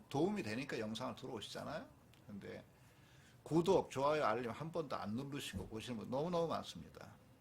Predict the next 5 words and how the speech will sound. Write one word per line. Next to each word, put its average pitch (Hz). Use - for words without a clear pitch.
영상이 170
지금 180
백만 147
뷰가 104
넘어갑니다. 113